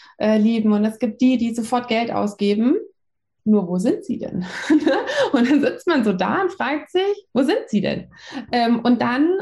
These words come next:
fängt oft die Frustration an, sozusagen mit, "Wo sind sie denn?" Und das ist der Moment, wo du die Wand kaputt machst.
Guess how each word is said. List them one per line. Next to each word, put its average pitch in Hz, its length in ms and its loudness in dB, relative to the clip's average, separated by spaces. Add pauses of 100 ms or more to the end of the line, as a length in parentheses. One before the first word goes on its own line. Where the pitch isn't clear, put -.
(240)
fängt 269 360 0
oft 247 280 -2
die 247 100 4
Frustration 254 880 0
an, 269 420 0
sozusagen 226 640 0
mit, 254 320 2
"Wo 240 200 4
sind 285 260 2
sie 240 100 0
denn?" 190 160 0
Und 190 100 -2
das 240 120 -2
ist 254 100 -6
der 240 100 2
Moment, 233 300 2
wo 240 40 -4
du 220 120 2
die 220 100 4
Wand 240 160 -2
kaputt 180 320 -2
machst. 180 260 -10